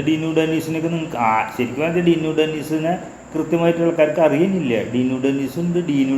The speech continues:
ഡെന്നീസ് ഉണ്ട്, ഒരു ഡെന്നീസുമാരുണ്ട്. അപ്പോൾ ഈ സംവിധായകനെ തന്നെ കൃത്യമായിട്ട് നമുക്ക് മനസ്സിലാവാൻ പറ്റുന്നില്ല. കാരണം കുറേയൊക്കെ വന്നിരിക്കുന്നത് മീശ പഠിച്ചിട്ട് ഇപ്പോൾ ആ സിനിമയിൽ തന്നെ അഭിനയിച്ചുള്ള, ആ, എന്താ പറയുക, ഡീൻ ഡെന്നീസാ.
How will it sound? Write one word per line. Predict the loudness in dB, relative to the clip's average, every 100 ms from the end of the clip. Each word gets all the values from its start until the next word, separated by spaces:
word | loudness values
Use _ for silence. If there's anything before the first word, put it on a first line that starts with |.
| 0
ഡെന്നീസ് | 0 -2 -2
ഉണ്ട്, | -2 -2 -2 -6 -16 -20 -20 -18 -12
ഒരു | -6 -4
ഡെന്നീസുമാരുണ്ട്. | -2 -2 -2 0 0 0 -2 -6 -8 -16 -14 -12
അപ്പോൾ | -8 -4 -4 -6 -12 -18 -18 -10
ഈ | -6 0
സംവിധായകനെ | 0 2 2 2 4 2
തന്നെ | 2 -2
കൃത്യമായിട്ട് | -2 -2 -2 -2
നമുക്ക് | -2 -2 -2
മനസ്സിലാവാൻ | -2 -2 -2 0 0
പറ്റുന്നില്ല. | -2 -4 -4 -4 -2
കാരണം | -2 -4 -8 -12 -18 -16 -2
കുറേയൊക്കെ | 2 4 4 2 2
വന്നിരിക്കുന്നത് | 2 0 0 -4 -4 -2
മീശ | -4 -4
പഠിച്ചിട്ട് | -4 -4 -6
ഇപ്പോൾ | -4 -4 -4 -8 -12 -6 0 0
ആ | 0
സിനിമയിൽ | -2 -4 -4 -4
തന്നെ | -2 -2
അഭിനയിച്ചുള്ള, | 0 -2 -2 -4 -4 -6 -8 -16 -20 -20 -20 -16 -10
ആ, | -8 -8 -10 -12 -8
എന്താ | -2 0
പറയുക, | 0 2
ഡീൻ | 2 4
ഡെന്നീസാ. | 4 2 -2 -6